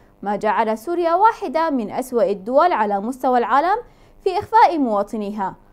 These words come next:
ونوه التقرير أن سلطة الأسد تسيطر بشكل مطلق على السلطتين التشريعية والقضائية، مما أتاح لها إصدار قوانين ومراسيم تنتهك القانون الدولي لحقوق الإنسان.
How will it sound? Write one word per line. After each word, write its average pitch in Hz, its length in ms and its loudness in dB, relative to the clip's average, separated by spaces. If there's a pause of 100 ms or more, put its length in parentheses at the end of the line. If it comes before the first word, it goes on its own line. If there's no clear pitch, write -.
(320)
ونوه 403 420 2
التقرير 262 580 -4
أن 185 180 -6
سلطة 233 440 -4
الأسد 226 380 -2
تسيطر 233 640 -2
بشكل 240 480 -4
مطلق 294 440 -2
على 226 140 2
السلطتين 220 640 -4
التشريعية 254 640 -2
والقضائية، 330 800 0 (340)
مما 208 340 -4
أتاح 285 320 -2
لها 349 480 0
إصدار 403 420 2
قوانين 359 600 0
ومراسيم 240 880 -4
تنتهك 381 600 -2
القانون 226 480 -4
الدولي 233 480 0
لحقوق 247 340 -4
الإنسان. 185 520 -10